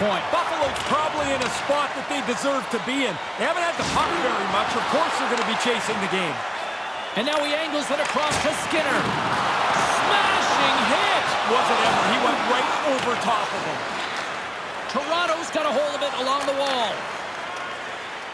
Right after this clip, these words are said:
Speaker 1: Gaining momentum along the wing. Moves it to the middle!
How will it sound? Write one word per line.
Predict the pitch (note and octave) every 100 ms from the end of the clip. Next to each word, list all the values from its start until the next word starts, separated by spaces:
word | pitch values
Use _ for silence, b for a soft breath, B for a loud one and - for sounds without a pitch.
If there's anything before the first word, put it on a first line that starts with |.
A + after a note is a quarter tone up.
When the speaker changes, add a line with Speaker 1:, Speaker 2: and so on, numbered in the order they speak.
| - - - - - -
Speaker 1:
Gaining | - E4 E4 D4+
momentum | D4+ D#4 D4+ D4
along | D4+ D4+ D4+
the | D4+
wing. | D4+ D4 C4 F#3 C3 - - - - - - - - - - - - - - -
Moves | A#4 A#4+ G4+
it | G#4+
to | G#4
the | B4+
middle! | B4 B4+ A#4